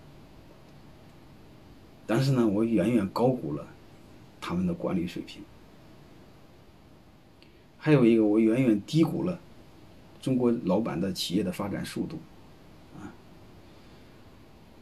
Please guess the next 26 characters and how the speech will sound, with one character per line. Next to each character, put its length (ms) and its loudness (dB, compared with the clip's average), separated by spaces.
唉， 420 -4
但 120 0
是 120 -4
我 200 2
远 280 2
远 160 0
高 180 0
估 240 -4
了 180 -10
中 160 0
国 120 -4
老 140 -2
板 280 -8
学 240 -6
习 160 -6
能 200 -4
力 120 -4
的 160 -12
落 240 0
地 240 -8
水 220 -10
平。 200 -14
哎， 240 2
这 140 6
是 160 4
有 100 4